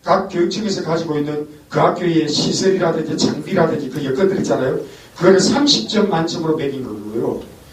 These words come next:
평판도 일종의 여론조사 형식으로 그 조사를 한 겁니다.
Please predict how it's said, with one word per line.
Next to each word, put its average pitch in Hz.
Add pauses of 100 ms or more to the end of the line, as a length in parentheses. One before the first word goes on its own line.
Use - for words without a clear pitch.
(260)
평판도 - (240)
일종의 247
여론조사 196
형식으로 165 (200)
그 123
조사를 131
한 110
겁니다. 101